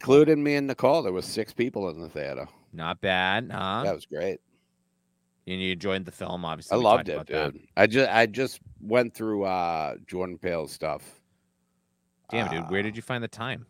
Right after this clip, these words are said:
Speaker 2: to go through two films?
Speaker 1: Well, to, I count Candyman, the new Candyman, dude. He did the
Speaker 2: Doesn't
Speaker 1: screenplay.
Speaker 2: count. He, oh, he
Speaker 1: He
Speaker 2: did
Speaker 1: did
Speaker 2: write
Speaker 1: the,
Speaker 2: the
Speaker 1: he wrote the
Speaker 2: screenplay.
Speaker 1: screenplay,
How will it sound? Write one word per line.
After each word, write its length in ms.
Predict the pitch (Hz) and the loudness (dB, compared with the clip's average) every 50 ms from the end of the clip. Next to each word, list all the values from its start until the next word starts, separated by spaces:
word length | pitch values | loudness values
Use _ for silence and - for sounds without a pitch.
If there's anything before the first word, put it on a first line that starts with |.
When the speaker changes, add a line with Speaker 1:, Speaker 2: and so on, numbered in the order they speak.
| _ - | _ -18
Speaker 2:
to 80 | 90 | -14
go 120 | 78 92 90 | -10 -10 -10
through 240 | - - 92 82 78 - - _ _ _ - | -10 -10 -12 -12 -12 -14 -20 _ _ _ -20
two 600 | - - - 95 92 92 92 92 90 90 90 98 - | -18 -12 -10 -8 -8 -8 -8 -8 -10 -10 -12 -16 -14
films? 320 | - 101 95 92 85 120 | -12 -10 -10 -10 -4 2
Speaker 1:
Well, 240 | 135 135 127 123 117 | 4 4 4 4 2
to, 200 | - - 131 - - - - - - | 0 -4 -6 -6 -8 -10 -8 -4 -2
I 200 | 90 135 147 156 - _ _ - 107 | 0 0 -2 -2 -6 _ _ -16 -10
count 280 | - - 147 170 170 - | -4 -2 -2 -2 -2 -2
Candyman, 680 | - - 156 180 220 233 120 104 95 80 69 58 53 | 0 0 0 0 -2 -6 -8 -8 -8 -10 -10 -12 -12
the 80 | 73 92 | -12 -10
new 140 | 104 120 135 | -8 -8 -8
Candyman, 640 | - - 147 170 202 240 202 - - - 50 50 50 | -8 -6 -6 -6 -6 -8 -10 -12 -12 -14 -14 -12 -10
dude. 160 | 62 60 60 | -10 -8 -8
He 60 | 73 | -10
did 220 | 90 98 113 120 127 | -8 -8 -8 -6 -4
the 80 | 143 | -2
Speaker 2:
Doesn't 260 | 135 147 170 143 147 165 | 0 2 4 4 4 4
Speaker 1:
screenplay. 180 | 180 180 185 | 4 4 6
Speaker 2:
count. 240 | 226 - - 202 147 | 8 10 10 8 8
He, 120 | 107 - - _ _ _ - - - - - | 4 2 -4 _ _ _ -20 -20 -18 -6 -2
oh, 160 | 98 95 90 | 0 0 2
he 40 | 92 | 0
Speaker 1:
He 40 | - | 0
Speaker 2:
did 140 | 95 - | 2 4
Speaker 1:
did 60 | 165 190 | 4 4
Speaker 2:
write 100 | 190 208 | 4 2
Speaker 1:
the, 60 | - | 0
Speaker 2:
the 140 | - 151 160 | -2 0 2
Speaker 1:
he 60 | 190 | 2
wrote 140 | 214 214 220 | 2 2 0
the 80 | 233 | -2
Speaker 2:
screenplay. 420 | 175 - - 190 208 240 262 254 - | -6 -2 0 2 2 2 2 -2 -2
Speaker 1:
screenplay, 400 | - 127 104 82 62 52 - | 0 2 2 2 0 -2 -8